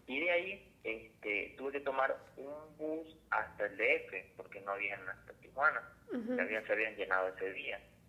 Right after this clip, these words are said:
Speaker 1: Y de ahí, este, tuve que irme hasta Durango, porque no había hasta Tijuana tampoco. Entonces ya, de allá en, en, en este, este, eso es algo interesante, porque yo llegué a, a Durango y llegué sin mucho dinero.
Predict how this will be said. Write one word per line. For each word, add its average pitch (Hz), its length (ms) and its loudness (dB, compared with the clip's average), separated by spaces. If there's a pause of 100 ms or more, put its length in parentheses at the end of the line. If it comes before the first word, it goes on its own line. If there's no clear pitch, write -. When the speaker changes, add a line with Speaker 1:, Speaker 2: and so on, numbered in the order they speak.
(360)
Speaker 1:
Y 139 140 -4
de 170 160 2
ahí, 170 460 2
este, 104 1080 -4 (260)
tuve 123 260 -4
que 123 100 -6
irme 113 180 -4
hasta 104 220 -2
Durango, 135 640 2
porque - 260 -10
no 101 80 -2
había 98 220 -2
hasta - 200 -12 (160)
Tijuana 92 340 -6
tampoco. - 540 0 (920)
Entonces 98 580 -4
ya, 117 180 4 (220)
de 147 80 0
allá 139 220 0
en, 147 180 -10
en, 131 180 -10 (420)
en 135 240 -8
este, 131 720 -6 (160)
este, - 360 -2
eso - 160 0
es 131 60 2
algo 127 180 2
interesante, 110 460 2 (520)
porque 110 340 0
yo 113 80 0
llegué 139 260 2
a, 165 80 4 (180)
a 156 40 8
Durango 165 440 4 (300)
y 117 80 -10
llegué 110 300 2
sin 117 140 -6
mucho 113 260 -4
dinero. 120 320 6